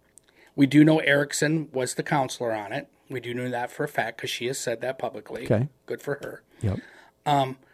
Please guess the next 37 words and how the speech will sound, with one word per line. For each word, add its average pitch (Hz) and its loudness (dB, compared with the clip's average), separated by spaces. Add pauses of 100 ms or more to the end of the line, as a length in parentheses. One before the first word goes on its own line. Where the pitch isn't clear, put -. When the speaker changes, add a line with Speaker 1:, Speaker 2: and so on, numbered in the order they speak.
(120)
Speaker 1:
but 156 -4
there's 170 6
a 170 4
lot 165 8
of 180 2
people 170 0
asking 147 2
the 127 -4
question, 127 0 (1300)
who's 208 2
investing 170 2
in 110 -6
this 107 -12
project, 117 -6 (360)
and - -10
are 160 0
they, 147 0
do 151 -4
they 143 -2
have 135 0
ties 131 -2
to 120 -8
this 110 -10
committee? 170 -10 (580)
Speaker 2:
Well, 131 10
that's 120 8
a, 104 4 (160)
I 127 6
think 135 4
that's 113 4
a 117 4
legitimate 98 2
question. - -6 (160)
Speaker 1:
Oh, 135 8
that's 110 4
a, 117 2
you, 156 2